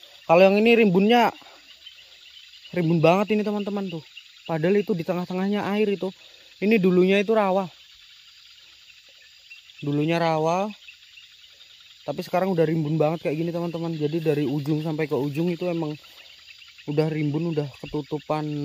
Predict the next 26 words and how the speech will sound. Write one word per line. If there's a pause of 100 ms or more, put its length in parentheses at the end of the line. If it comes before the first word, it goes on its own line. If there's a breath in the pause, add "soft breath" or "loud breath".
(1000)
kayak
ginian
nih, (400)
rimbun-rimbunan
ini. (1300)
Ilat-ilatan
ya, (180)
udah
ketutupan
kayak
gitu
semua. (640)
Cuman
kalau (800)
misalnya
kita
buka, (1300)
kalau
kita
buka
itu
ya
sebenarnya
dalamnya
itu (1400)
air